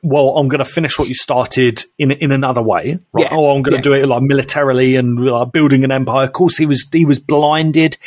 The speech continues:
Speaker 1: He was drunk. He, with, with the dark side. But he did do that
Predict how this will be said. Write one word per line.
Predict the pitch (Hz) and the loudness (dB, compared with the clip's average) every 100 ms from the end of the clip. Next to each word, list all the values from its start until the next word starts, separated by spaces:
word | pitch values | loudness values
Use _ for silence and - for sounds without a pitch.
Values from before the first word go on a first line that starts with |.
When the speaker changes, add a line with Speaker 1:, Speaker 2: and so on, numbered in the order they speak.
| - - | -18 -6
Speaker 1:
He | 160 | -2
was | 139 110 | 0 -2
drunk. | 123 117 135 160 175 - | -4 -2 0 0 -2 -6
He, | - 135 127 127 143 135 - | -2 0 0 -2 -8 -10 -2
with, | 147 170 151 | 0 0 0
with | 165 165 | 0 0
the | 156 | -4
dark | - 170 175 - | 0 0 0 -2
side. | - 90 - - - - - _ _ - | -6 -8 -10 -16 -20 -20 -20 _ _ -4
But | 180 175 - _ | -2 -2 -6 _
he | - 165 190 | -4 0 0
did | 131 175 262 - | -2 0 0 0
do | - 143 110 | 0 0 0
that | 101 110 - | -2 -2 -4